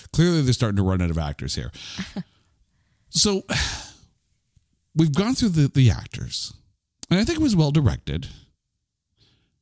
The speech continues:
So what went wrong with this film?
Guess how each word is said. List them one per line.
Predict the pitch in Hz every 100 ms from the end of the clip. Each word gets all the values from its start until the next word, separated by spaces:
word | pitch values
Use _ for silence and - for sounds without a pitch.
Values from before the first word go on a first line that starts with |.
| _ _ _ _ _ _ _
So | - 214
what | 185 190 339
went | 339 311 147
wrong | 127 160 240
with | 175
this | 104 -
film? | 95 69 60